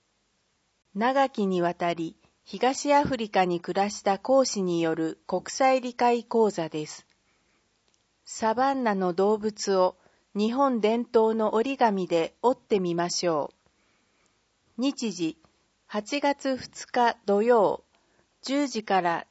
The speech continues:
十一時三十分。講師、葉山町国際交流協会、理事、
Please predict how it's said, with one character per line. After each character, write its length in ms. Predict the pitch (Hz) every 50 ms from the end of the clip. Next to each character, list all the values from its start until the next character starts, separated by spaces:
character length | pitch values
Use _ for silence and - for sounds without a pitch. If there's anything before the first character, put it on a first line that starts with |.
| _
十 280 | - - 226 247 269 277
一 280 | 277 262 - 277 269
時 140 | 226 202 196
三 340 | - - 214 220 226 233 226
十 160 | 220 226 226
分。 480 | 220 _ _ _ 165 160 156 147 - - _ _ _ _ _ _ _ _ _ _ _ _ _ _ _ _ _ _ _ _ _ _ _ _ _ _ _ _ _
講 300 | - 294 302 294 269 247
師、 320 | - - - 175 160 - _ _ _ _ _ _ _ _ _ _ _ _ _ _ _ _ _ _ _
葉 160 | _ - 226
山 280 | 240 262 277 285 294 294
町 420 | 277 269 240 214 - - 185 170
国 200 | 170 - - 190 - -
際 360 | - - 277 285 277 269 -
交 300 | _ - 240 254 269 277
流 220 | 269 269 269 269 262
協 320 | _ - 254 247 226 208
会、 400 | _ - 175 170 156 151 - _ _ _ _ _ _ _ _ _ _ _
理 180 | 220 240 254 226
事、 280 | 214 190 175 - -